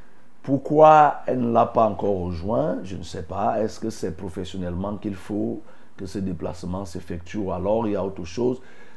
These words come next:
Il n'y a pas d'indication. Mais Seigneur, je recommande ce sujet. Toi qui connais avec pertinence ce qu'il faut faire, je prie donc que tu le fasses. Oui, puisqu'il dit que c'est sa femme, je prie que, Père,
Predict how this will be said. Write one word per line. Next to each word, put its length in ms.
Il 100
n'y 60
a 60
pas 160
d'indication. 840
Mais 100
Seigneur, 400
je 120
recommande 640
ce 200
sujet. 480
Toi 260
qui 100
connais 280
avec 280
pertinence 840
ce 200
qu'il 200
faut 140
faire, 400
je 180
prie 520
donc 280
que 80
tu 160
le 80
fasses. 560
Oui, 240
puisqu'il 320
dit 100
que 100
c'est 120
sa 140
femme, 340
je 140
prie 280
que, 100
Père, 380